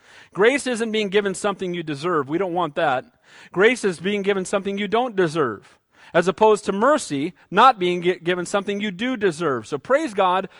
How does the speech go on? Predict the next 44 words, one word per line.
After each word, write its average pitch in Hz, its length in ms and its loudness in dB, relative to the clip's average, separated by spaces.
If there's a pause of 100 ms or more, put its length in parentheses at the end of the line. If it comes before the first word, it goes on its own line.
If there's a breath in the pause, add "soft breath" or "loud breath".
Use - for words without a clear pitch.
(140)
for 180 180 0
his 151 180 -2
grace. 147 440 0
We're 214 100 4
gonna 262 160 0
see 220 200 -4
God's 190 420 0
grace, 208 380 2
but 175 140 -6
then 269 120 2
we're 311 60 0
gonna 208 180 0
see, 170 400 -2 (460 loud breath)
in 170 280 -2
total 269 360 4
contrast 214 640 2
to 170 100 0
that, 165 200 4
the 165 80 -6
carnality 208 680 2
of 160 160 -4
man, 202 320 0
and 196 80 -2
we're 226 100 6
gonna 233 180 -2
see 294 400 -2
it 208 220 0 (320 loud breath)
from 240 240 0
the 220 180 4 (220 soft breath)
people 214 680 2
that 214 140 0
should 240 220 -6
be 254 80 -4
the 233 140 0
greatest 254 480 4
example 226 500 0
of 180 140 -2
godliness 202 640 2
in 214 140 -2
the 208 60 2
world 202 400 4
at 196 120 0
the 214 80 -2
time. 196 440 0